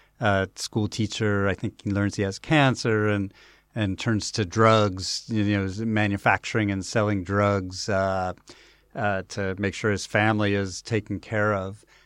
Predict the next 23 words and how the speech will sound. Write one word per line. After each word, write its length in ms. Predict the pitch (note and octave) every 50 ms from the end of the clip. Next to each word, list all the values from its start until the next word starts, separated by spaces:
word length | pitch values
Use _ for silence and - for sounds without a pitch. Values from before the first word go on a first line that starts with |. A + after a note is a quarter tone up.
| _ _ -
Um, 380 | C3+ A2+ G#2 G2+ G2 F#2 F2+ G2+ A#2+ F3 _
but 120 | - C3+ C#3
anyhow, 180 | C3 G#2+ F#2
so 160 | F#2+ - A#2+
this, 300 | G#2+ G2+ A2+ G2+ - -
the 500 | - - A#2+ B2+ C3 C3+ C3+ B2 A#2 B2+
guy 240 | G#2 C3 C3 C3 C3+
was 200 | B2 A#2+ A2+ -
supposedly 1300 | - A#2+ G2 - - B2 A#2 A#2 A2+ A2 A2+ G#2+ G#2+ G#2 G#2 G#2 G#2 G2+ G2+ G2+ G2+ G2 F#2+ F#2+ F#2+ - _ _ _ _ _ _ _ _
fixated 600 | - D3+ C#3 - - C3+ A#2+ A2+ G2+ A2 G2+ G#2+
on 140 | G#2 G#2 G2
this 160 | G2+ G#2 -
show, 720 | - - - F3+ E3 D3 C#3 C3 B2+ B2 B2 A#2 A2+ A2+
and 160 | G#2+ G#2 G#2
then 200 | G#2+ G#2+ G#2 G2+
he 520 | G2+ - A2+ G#2+ G2+ G2+ G2+ G2 F#2+ G2 - _ _ _ _ _ _ _ _ _
apparently 420 | - - - - A#2 A2 A2 G#2 G2
started 380 | - - - A2 G2+ F#2 E2+
buying 340 | - G2 F#2+ G2+ G2+ G#2 G#2
all 140 | G#2 G2+ G#2
sorts 380 | - - - G#2+ G2 - - -
of, 240 | G#2 G2+ F#2 F2+
uh, 380 | G2+ G2 F#2+ F#2 F#2+ F#2+ F#2